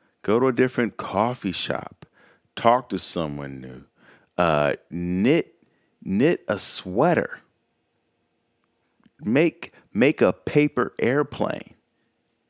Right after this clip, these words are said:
It ain't gotta be not, it ain't have to be anything crazy. Spray paint a mural. Get you, go to Home Depot, get some spray paint, get a mask,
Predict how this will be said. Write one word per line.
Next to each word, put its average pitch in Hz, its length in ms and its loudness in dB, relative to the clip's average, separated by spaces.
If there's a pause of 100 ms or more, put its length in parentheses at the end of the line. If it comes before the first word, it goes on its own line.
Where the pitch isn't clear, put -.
(960)
It 147 120 0
ain't 240 220 0
gotta 156 240 2
be 127 200 0
not, 120 440 2
it 139 40 2
ain't 196 100 2
have 87 220 0
to 127 60 -10
be 110 220 2
anything 123 680 0
crazy. 104 680 -4 (420)
Spray 139 480 0
paint 135 480 -2
a 92 160 0
mural. 95 720 -4 (760)
Get - 180 -4
you, 113 80 -10
go 117 240 0
to 120 100 2
Home 113 300 0
Depot, 113 720 0 (400)
get 120 180 2
some 117 220 -4
spray 95 400 0
paint, 101 500 -2
get 95 180 0
a 120 60 2
mask, 87 680 0